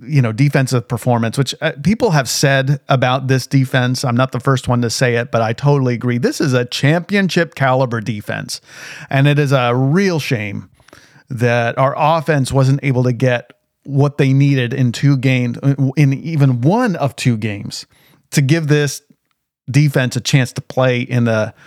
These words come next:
college football playoffs. Um, th-, what this defense did, I mean, you wanna talk about demoralizing. It was the defense's effort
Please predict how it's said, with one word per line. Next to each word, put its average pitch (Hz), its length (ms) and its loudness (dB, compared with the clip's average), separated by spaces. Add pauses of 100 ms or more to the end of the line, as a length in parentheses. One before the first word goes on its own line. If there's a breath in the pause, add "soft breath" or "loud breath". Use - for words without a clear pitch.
(100)
college 120 420 0
football 113 400 -2
playoffs. 107 640 -4 (580 loud breath)
Um, 117 520 0 (180)
th-, 160 760 -6 (680 loud breath)
what 160 460 0
this 160 200 0
defense 135 480 0
did, 123 380 0 (100)
I 139 60 0
mean, 123 320 2 (120)
you 143 240 2
wanna 165 220 2
talk 143 240 0
about 123 320 0
demoralizing. 117 1120 -2
It 160 100 0
was 170 180 0
the 123 100 0
defense's 123 880 0
effort 110 420 -4